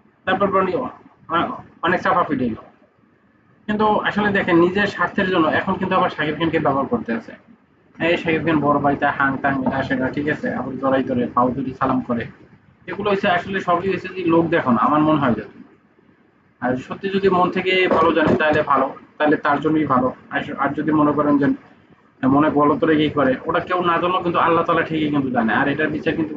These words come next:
উনিই নেবে, ঠিক না? যদি সত্যিকার অর্থে মন থেকে রেসপেক্ট করে থাকে তাহলে ওনার জন্য ভালো, দর্শকদের জন্য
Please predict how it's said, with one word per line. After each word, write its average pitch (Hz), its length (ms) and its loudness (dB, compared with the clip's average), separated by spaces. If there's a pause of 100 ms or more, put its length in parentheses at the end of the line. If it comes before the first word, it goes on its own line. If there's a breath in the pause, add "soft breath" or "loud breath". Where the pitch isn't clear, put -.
উনিই 151 240 2
নেবে, 113 160 -4 (1400)
ঠিক - 180 -4
না? - 60 -8 (720)
যদি 143 220 0
সত্যিকার 170 340 2
অর্থে 170 220 -2
মন 156 180 4
থেকে 160 220 0
রেসপেক্ট 156 420 -4
করে 160 200 2
থাকে 151 240 -4
তাহলে 156 240 2 (800)
ওনার 160 220 2
জন্য 170 140 2 (140)
ভালো, 165 140 2 (100)
দর্শকদের 151 480 0
জন্য 156 120 4